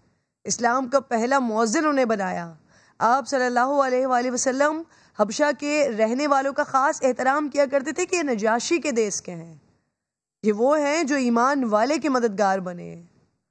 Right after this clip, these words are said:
एक ये आज का शाही ख़ानदान है और वो चौदह सौ साल कबल का दौर खिलाफत था कि जहाँ खलीफा वक्त हज़रत बिलाल को सैयदना बिलाल कहकर मुखातिब करते थे।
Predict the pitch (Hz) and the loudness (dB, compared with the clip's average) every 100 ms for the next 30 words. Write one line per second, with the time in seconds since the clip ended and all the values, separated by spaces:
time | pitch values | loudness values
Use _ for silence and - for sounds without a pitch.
0 | _ - 226 202 254 302 _ _ _ _ | _ -6 -6 -4 -4 -6 _ _ _ _
1 | _ - 214 240 277 269 247 269 277 247 | _ -2 0 0 -4 -2 0 0 0 0
2 | 247 247 277 285 294 _ _ _ - 220 | 2 0 0 -4 -8 _ _ _ 0 0
3 | 240 285 - 247 233 262 277 - 247 269 | 0 -2 0 0 2 0 -2 -2 0 0
4 | 269 247 247 277 - 277 285 269 254 226 | 0 0 0 -2 -6 -6 -2 0 2 0
5 | 226 240 214 202 202 202 185 170 165 _ | 0 -2 -2 -2 -2 -4 -4 -8 -10 _
6 | - - 226 240 262 285 285 247 254 262 | -12 -4 0 2 2 -2 -2 -2 -2 0
7 | 269 262 208 254 - _ _ _ _ - | 0 0 0 -2 -2 _ _ _ _ -4
8 | 220 262 226 220 220 277 277 285 285 269 | 0 0 0 0 2 0 -2 -4 -2 -2
9 | 262 285 294 311 254 233 233 240 302 254 | -2 -4 -2 0 0 0 0 2 0 0
10 | 269 254 262 247 220 208 214 - 190 185 | -4 -2 -2 -2 -2 -4 -4 -6 -6 -8
11 | 180 170 | -12 -12